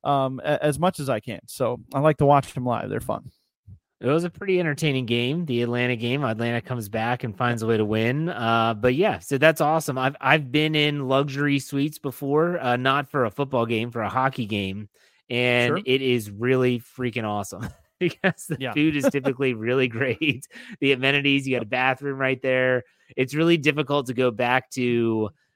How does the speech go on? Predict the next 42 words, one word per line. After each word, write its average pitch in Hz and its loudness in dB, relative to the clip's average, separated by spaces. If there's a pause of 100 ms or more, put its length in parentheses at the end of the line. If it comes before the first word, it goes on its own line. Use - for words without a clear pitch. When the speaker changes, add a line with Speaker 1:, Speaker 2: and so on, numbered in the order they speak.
(140)
Speaker 2:
uh, 113 -4
a 123 2
regular 127 2
seat, 107 -6
we'll 110 -4
put 123 -2
it 113 0
that 107 -2
way, 98 -8
after 113 -2
you 110 0
sit 117 0
in 113 -6
one 113 0
of 107 0
those 107 0
type 107 -6
of 95 -10
seats. 90 -10
But 117 2
no, 135 8
it's 131 -2
good. 143 4
I'm 131 0
glad 139 4
you 135 0
got 131 4
that 127 2
experience. 135 0 (380)
The 127 -6
Steelers 202 4
win, 147 2
and 131 2
that's 135 2
what 143 -8
we're 135 -4
gonna 127 0
talk 147 -2
about 120 2
here 120 0
today. 113 0 (160)
Speaker 1:
Yeah. 139 -20